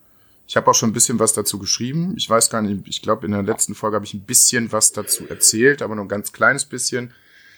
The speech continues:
Ich war im Vorfeld unglaublich skeptisch, aber halt auch so ein bisschen angehypt. Ähm,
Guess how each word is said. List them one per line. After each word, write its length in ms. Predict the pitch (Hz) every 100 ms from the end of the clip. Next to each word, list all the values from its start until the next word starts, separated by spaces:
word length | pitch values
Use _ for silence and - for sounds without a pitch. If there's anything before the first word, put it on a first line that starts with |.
| _
Ich 140 | 110 120
war 80 | 131
im 80 |
Vorfeld 500 | 123 147 151 135 -
unglaublich 440 | 135 151 170 - 120
skeptisch, 720 | - 135 - 165 - - - _ _ _ _ _ _ _ _ _ _ _ _ _ _ -
aber 260 | 120 123
halt 160 | 127 120
auch 100 | 113
so 120 | -
ein 60 | 110 -
bisschen 460 | 175 - 160 151
angehypt. 880 | 117 143 165 156 160 170 - - - _ _ _ _ _ _ _ _
Ähm, 480 | 117 123 123 120 120